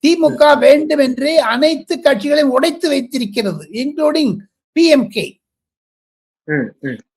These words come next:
Speaker 1: மதிமுக விடுங்க, உடைச்சிட்டாரு. மல்லை சத்யாங்கிறது யாருங்க வைகோக்கு எதிர்க்க? வைகோ ஒரு நீண்ட நாள ஒரு, ஒரு என்னை பொறுத்த மட்டில்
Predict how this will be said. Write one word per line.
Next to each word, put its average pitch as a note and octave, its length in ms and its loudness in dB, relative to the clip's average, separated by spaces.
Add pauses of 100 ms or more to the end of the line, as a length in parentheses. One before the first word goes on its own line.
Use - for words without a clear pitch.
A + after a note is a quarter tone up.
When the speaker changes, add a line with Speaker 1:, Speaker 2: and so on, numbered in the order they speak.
(120)
Speaker 1:
மதிமுக D#4 580 2
விடுங்க, D4 280 4
உடைச்சிட்டாரு. C4 540 -2 (320)
மல்லை D4+ 440 -2
சத்யாங்கிறது D4 680 2
யாருங்க G#3+ 600 0 (760)
வைகோக்கு C4+ 420 2
எதிர்க்க? G3+ 720 -2 (300)
வைகோ B3+ 340 -2
ஒரு D4+ 180 2
நீண்ட C#4+ 280 -2
நாள D#4 360 6
ஒரு, C4 400 2 (140)
ஒரு A#3+ 380 -2
என்னை C4 300 -2
பொறுத்த D#4 280 2
மட்டில் B3+ 460 -4